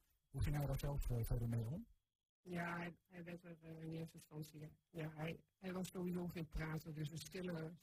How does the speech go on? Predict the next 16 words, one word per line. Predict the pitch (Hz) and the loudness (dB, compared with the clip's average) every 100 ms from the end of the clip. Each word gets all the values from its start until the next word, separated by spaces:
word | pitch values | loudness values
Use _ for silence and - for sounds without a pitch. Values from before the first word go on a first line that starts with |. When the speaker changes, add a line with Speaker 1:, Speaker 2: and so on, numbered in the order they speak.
| - | -8
Speaker 2:
stille | 185 180 | -2 0
jongen, | 160 165 170 | 0 0 -2
zeg | 165 156 | -6 -8
maar, | 156 170 - _ _ _ _ - | -4 -6 -8 _ _ _ _ -4
die | 165 | -2
echt | 170 - - _ _ _ _ _ - | -2 -4 -10 _ _ _ _ _ -6
voor | 175 | -6
zichzelf | - - 180 170 | -6 -2 0 0
dingen | 170 170 165 165 - _ - | 2 2 2 0 -4 _ -10
aan, | 160 160 - _ _ - - | -4 -4 -6 _ _ -20 -14
aan | - 160 | -2 -2
het | - | -2
verwerken | - 165 165 170 160 | -4 0 0 -2 -2
was | 156 160 - | -2 -2 -6
en | 156 | -4
op | 151 | -4